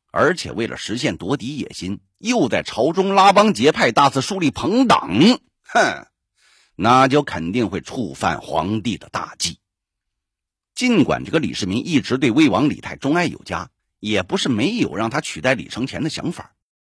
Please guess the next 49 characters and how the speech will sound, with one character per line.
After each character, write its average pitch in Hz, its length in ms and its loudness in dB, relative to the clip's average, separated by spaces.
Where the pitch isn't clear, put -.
可 160 260 4
在 254 160 4
八 254 280 2
字 247 100 6
儿 190 60 6
还 190 140 2
没 240 120 2
一 254 320 0
撇 117 240 -2
儿 82 120 0
的 143 60 0
情 180 200 0
况 214 180 6
下， 214 240 4
这 208 160 8
李 104 180 -2
泰 151 160 -2
就 160 80 -6
表 - 220 -6
现 135 120 -2
得 98 100 -4
如 117 200 -6
此 98 140 -12
锋 175 200 -2
芒 147 220 4
毕 214 180 -2
露 190 140 6
和 190 140 2
迫 202 260 2
不 - 80 -4
及 - 220 -4
待， 220 300 2
这 90 120 -8
终 143 280 2
究 147 200 2
还 107 200 0
是 113 120 -6
让 127 200 2
李 73 160 -10
世 - 140 -8
民 104 180 -2
感 65 240 -4
到 95 100 -2
了 78 120 -8
深 85 240 -8
深 82 160 -10
的 71 80 -14
不 - 180 -18
快。 - 300 -16